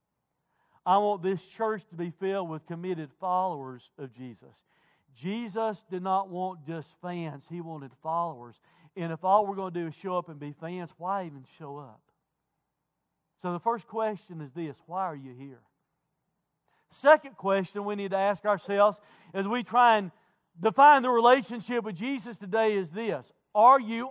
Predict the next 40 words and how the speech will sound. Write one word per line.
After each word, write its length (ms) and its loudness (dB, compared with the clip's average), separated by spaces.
all 400 8
in? 360 -8
Are 120 6
you 140 2
all 260 10
in? 160 -2
In 80 -6
other 180 8
words, 220 2
lock, 240 10
stock, 300 6
and 120 -8
barrel, 460 4
have 160 6
you 160 -2
bought 320 12
in 400 0
to 100 -4
Jesus 460 -4
Christ, 460 8
to 60 -8
being 200 -2
a 80 2
follower 400 10
of 80 2
Him? 300 -2
Have 140 -4
you 140 -4
bought 280 8
in 220 -2
to 100 -2
the 120 -4
church 360 2
stuff? 420 4
Are 160 2
you 220 -4
all 420 12
in 220 -2
with 160 -8
Him? 360 -6